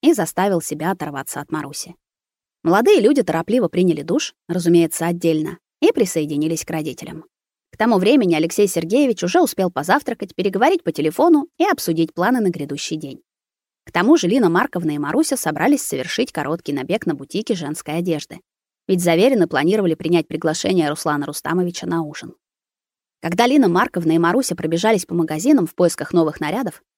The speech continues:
посетили салон красоты и облачились в купленные платья,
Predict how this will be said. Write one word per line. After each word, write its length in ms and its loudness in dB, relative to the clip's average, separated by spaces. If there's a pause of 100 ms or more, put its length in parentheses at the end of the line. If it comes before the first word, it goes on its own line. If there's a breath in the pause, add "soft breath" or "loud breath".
(160)
посетили 380 2
салон 380 2
красоты 420 2
и 40 6
облачились 520 2
в 60 -16
купленные 420 0
платья, 400 0